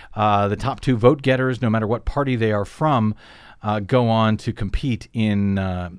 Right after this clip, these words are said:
in, in, uh, in November. In this case, uh, Cathy McMorris Rodgers, she is a, uh, a, a, a me-, uh, she,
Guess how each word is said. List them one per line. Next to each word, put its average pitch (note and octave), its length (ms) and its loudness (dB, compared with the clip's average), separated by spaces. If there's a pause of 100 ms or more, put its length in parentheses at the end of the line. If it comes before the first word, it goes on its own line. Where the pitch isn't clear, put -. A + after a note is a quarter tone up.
(160)
in, A2+ 280 2
in, G2 360 -2
uh, F2+ 220 -4
in G#2+ 160 -2
November. F#2 480 0 (360)
In C3+ 160 2
this G#3 180 4
case, B2 480 2 (1080)
uh, B2 240 2
Cathy G3+ 420 0
McMorris D3 560 0
Rodgers, A2 680 -4 (280)
she C3 400 -2
is A2+ 440 0
a, G#2+ 440 0
uh, F#2+ 540 -2
a, F#2+ 40 -8 (120)
a, G#2 160 -12 (340)
a G#2+ 60 -2
me-, A2 160 2
uh, C3 180 2
she, - 160 -8